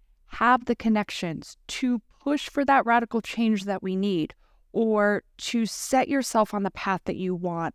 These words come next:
or to have the life that you want. But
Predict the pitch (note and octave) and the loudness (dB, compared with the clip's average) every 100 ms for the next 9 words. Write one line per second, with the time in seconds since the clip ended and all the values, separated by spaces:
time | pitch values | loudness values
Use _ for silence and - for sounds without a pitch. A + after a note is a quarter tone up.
0 | - G3+ G3 F#3+ - A3 G3+ - - B3+ | -4 0 0 -2 -4 -2 -2 -4 0 0
1 | C#4+ G#3 F3 E3 - E3 E3 D#3+ D#3 D3+ | 0 0 0 -2 -4 -6 -4 -4 -4 -4
2 | - - _ _ _ _ _ A#3+ | -4 -12 _ _ _ _ _ 2